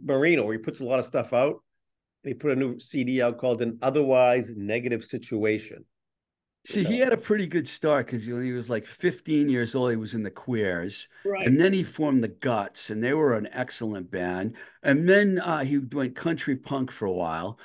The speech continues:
Speaker 2: And
Speaker 1: Yeah.
Speaker 2: then he got the Connection together. I went to the first Connection show. It was a complete accident that I s-, oh, actually, you know what? It wa-, it wasn't. That was like a, uh,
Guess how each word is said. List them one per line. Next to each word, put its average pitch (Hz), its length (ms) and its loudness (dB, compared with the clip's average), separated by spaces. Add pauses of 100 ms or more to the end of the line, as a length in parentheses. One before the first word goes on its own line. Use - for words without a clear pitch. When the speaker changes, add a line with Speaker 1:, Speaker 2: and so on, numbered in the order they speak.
(220)
Speaker 2:
And 123 160 4
Speaker 1:
Yeah. 131 200 4
Speaker 2:
then 175 120 -6
he 160 160 0
got 135 220 2
the 120 80 0
Connection 117 720 -2
together. 87 480 -6
I 117 80 4
went 139 220 2
to 135 80 4
the 110 100 0
first 170 500 -2
Connection 127 560 -4
show. 87 500 -2
It 92 60 -4
was 104 160 -4
a 101 140 -4 (440)
complete 185 720 4 (300)
accident 101 800 0 (440)
that 110 140 4
I 107 80 4
s-, - 200 -2
oh, 156 200 6
actually, 180 460 2
you 139 40 2
know 147 160 2
what? 165 300 2
It 156 60 2
wa-, 131 240 -2
it 139 120 -2
wasn't. 131 400 -2
That 127 220 -2
was 147 220 -2
like 131 200 -2
a, 101 260 -4
uh, 92 340 -4